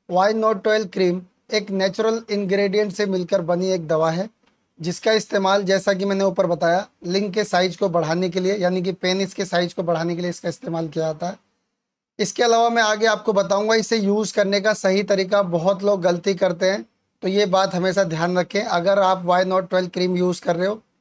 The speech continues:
तो यूज़ करने का सही तरीका आपको मालूम होना चाहिए। चलिए दोस्तों, आपको मैं दिखाता हूँ इसकी पैकेजिंग।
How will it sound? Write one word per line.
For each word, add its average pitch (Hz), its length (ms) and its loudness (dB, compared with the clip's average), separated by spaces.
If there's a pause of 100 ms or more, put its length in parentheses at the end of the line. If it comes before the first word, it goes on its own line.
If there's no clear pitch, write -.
(140)
तो 196 100 2
यूज़ 190 380 0
करने 185 240 0
का 202 120 2
सही 180 280 -2
तरीका 180 380 0
आपको 202 300 0
मालूम 175 300 0
होना 160 200 -2
चाहिए। 143 340 -10 (640)
चलिए 226 240 2
दोस्तों, 226 340 2
आपको 208 260 0
मैं 208 160 0
दिखाता 180 360 0
हूँ 190 80 0
इसकी 185 240 -2
पैकेजिंग। 208 540 0